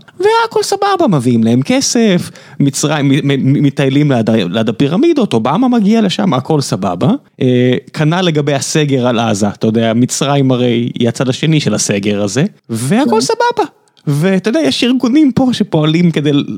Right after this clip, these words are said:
Speaker 1: זה כאילו מתייחסים אליהם בתור ה-, הילד המפגר, שאם הוא מצליח לא ליפול במדרגות, מוחאים לו כפיים, מפגר זה מילה לא טובה. אני, אני לא אמחק את זה, אני לא מתבייש מה שאני אומר, אני... לא צריך להשתמש במילה הזו, אבל אתה מבין למה אני מתכוון.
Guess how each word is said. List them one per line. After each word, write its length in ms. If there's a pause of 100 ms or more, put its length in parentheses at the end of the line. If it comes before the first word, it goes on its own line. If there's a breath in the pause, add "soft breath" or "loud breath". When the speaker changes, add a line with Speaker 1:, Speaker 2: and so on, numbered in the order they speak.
(100)
Speaker 1:
זה 180
כאילו 180
מתייחסים 500
אליהם 220
בתור 280
ה-, 20 (260)
הילד 280
המפגר, 500 (240)
שאם 480
הוא 140
מצליח 560
לא 360
ליפול 300
במדרגות, 500
מוחאים 240
לו 100
כפיים, 440 (220)
מפגר 300
זה 100
מילה 180
לא 120
טובה. 280
אני, 400
אני 160
לא 80
אמחק 320
את 40
זה, 140
אני 160
לא 60
מתבייש 300
מה 80
שאני 120
אומר, 160
אני... 260 (720)
לא 100
צריך 160
להשתמש 220
במילה 280
הזו, 160
אבל 220
אתה 80
מבין 240
למה 120
אני 60
מתכוון. 400